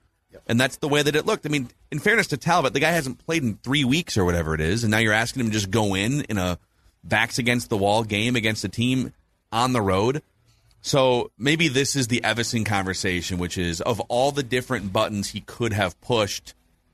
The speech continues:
Speaker 2: of all the different things he could have done, this was kind of the big one,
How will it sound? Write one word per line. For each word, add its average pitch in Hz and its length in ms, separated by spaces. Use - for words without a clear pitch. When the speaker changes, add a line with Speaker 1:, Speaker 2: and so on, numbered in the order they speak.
Speaker 2:
of 101 160
all 123 120
the 127 120
different 117 280
things 120 300
he 110 100
could 110 220
have 85 180
done, 90 540
this 131 220
was 139 120
kind 123 220
of 101 80
the 98 60
big 110 240
one, 85 440